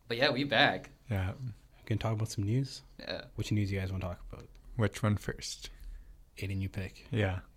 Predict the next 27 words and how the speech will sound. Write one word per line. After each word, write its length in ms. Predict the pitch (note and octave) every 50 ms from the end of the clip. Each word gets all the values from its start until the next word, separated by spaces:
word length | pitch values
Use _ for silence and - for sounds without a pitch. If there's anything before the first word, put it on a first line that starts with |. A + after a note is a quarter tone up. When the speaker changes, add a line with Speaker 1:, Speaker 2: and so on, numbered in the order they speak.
| - -
Speaker 1:
Okay. 160 | - - - - - - -
I 80 | G#2+ C3
kinda 200 | - E3+ F3+ D#3+
wanna 240 | B2+ C3 B2 A#2 G#2+
really 220 | A2 G#2+ G2 G2
talk 180 | F#2+ - F#2 F#2
about 180 | E2+ C#2+ E2+
the 60 | F2+ -
Bandcamp 460 | - - G1+ - - - - - -
thing. 320 | - - - - B2 B2+ - A#2
Speaker 2:
Okay. 320 | A2 G2+ - - G2 G2 - - - - -
Speaker 1:
So 120 | - -
we 60 | F2 E2+
can 100 | F#2 F2
talk 100 | F2+ -
Speaker 3:
Okay. 100 | - -
Speaker 1:
about 160 | - - -
that. 180 | - - - - -
I 40 |
think 140 | D3 - C3+
it 60 | C3
was 160 | B2 A2 G2+ G2
just 280 | G#2+ A#2 A2+ A2 -
yesterday. 440 | G#2 G2 G2 - - G2 F#2 F2+ F2
We're 140 | G2+ B2 C3+
recording 440 | C3+ C3+ C3+ - A#2 G#2+ G#2 G2 G2
on 300 | F#2+ F#2 F#2 F#2 G2